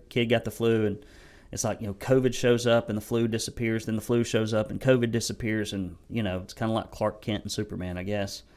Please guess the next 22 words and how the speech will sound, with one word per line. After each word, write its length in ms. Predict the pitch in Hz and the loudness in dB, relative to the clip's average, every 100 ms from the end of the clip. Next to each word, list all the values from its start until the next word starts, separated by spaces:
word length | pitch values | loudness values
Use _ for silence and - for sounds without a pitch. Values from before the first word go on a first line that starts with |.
| - - - - - - _ - - | -20 -20 -20 -20 -20 -20 _ -20 0
At 160 | 143 202 | 8 10
any 240 | 226 208 | 10 8
rate, 440 | 147 139 143 - - - - - - - - - - - - - - | 8 8 6 2 -12 -14 -20 -20 -20 -20 -20 -20 -20 -20 -20 -14 8
uh, 320 | 135 131 127 | 12 12 12
so 140 | 127 | 10
we've 100 | 160 | 10
been 120 | 175 | 12
a 40 | 170 | 12
little 160 | 160 | 12
under 200 | 160 156 | 10 8
the 60 | 139 | 6
weather. 420 | 151 160 156 156 - - - - _ - _ | 8 8 8 2 -2 -20 -20 -20 _ -20 _
It's 80 | - | -2
just 160 | 160 - | -2 2
hectic 500 | 139 185 127 110 - | 2 4 0 -4 -6
this 160 | 120 | -6
time 240 | - 135 123 | 2 4 4
of 60 | |
year. 340 | 120 123 123 - - - - - | 4 4 2 -4 -20 -20 -20 -2
Uh, 140 | 113 110 | 0 4
I 120 | 147 | 6
am 420 | 143 139 147 170 | 8 8 8 6